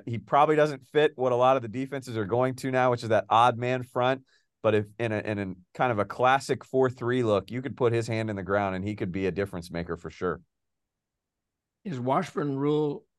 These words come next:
Speaker 2: becoming a factor in Class six?
Speaker 1: I think so, Coach. I mean, I, I saw them last week at Junction City pull out, uh, a, a tough one. Junction City, uh, lacks a lot on the offensive side, but, uh, they're a strong defensive team. And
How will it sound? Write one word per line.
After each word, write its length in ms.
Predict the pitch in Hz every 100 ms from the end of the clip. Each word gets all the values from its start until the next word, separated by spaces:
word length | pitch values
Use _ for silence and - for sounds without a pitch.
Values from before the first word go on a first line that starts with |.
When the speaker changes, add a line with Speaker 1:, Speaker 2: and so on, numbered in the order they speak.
| 165
Speaker 2:
becoming 400 | 123 139 143 127
a 40 |
factor 600 | 107 - 127 123 - 143
in 80 | 131
Class 360 | 120 127 123 113
six? 440 | - 151 - - _ _ _ _ _ _ -
Speaker 1:
I 120 | 160
think 260 | 202 262 262
so, 300 | - 165 165
Coach. 340 | - 123 120
I 80 | 123
mean, 180 | 120 120
I, 140 | 117 -
I 100 | 117
saw 300 | 117 139 139
them 180 | 139 135
last 320 | 123 123 -
week 320 | 120 127 127 -
at 160 | 117
Junction 420 | 110 120 120 113
City 460 | 104 - 120 120 117 - _ _ _
pull 220 | - 127 120
out, 320 | 117 117 117 -
uh, 480 | 101 98 95 - 92
a, 60 | 92
a 20 |
tough 380 | 92 - 120 120
one. 340 | 131 127 131 123
Junction 440 | 117 131 139 135 117
City, 500 | - 131 131 123 123 _ _ _
uh, 260 | 98 98 95
lacks 460 | 95 101 123 127 -
a 80 |
lot 240 | 120 120 117
on 120 | 110
the 140 | 107
offensive 480 | 104 113 131 113 117
side, 580 | - 123 120 123 117 98
but, 220 | 107 101 - -
uh, 100 | 73
they're 240 | 87 110 123
a 60 |
strong 440 | 117 - 120 123 117
defensive 480 | 120 120 113 113
team. 380 | - 123 120 123
And 160 | 104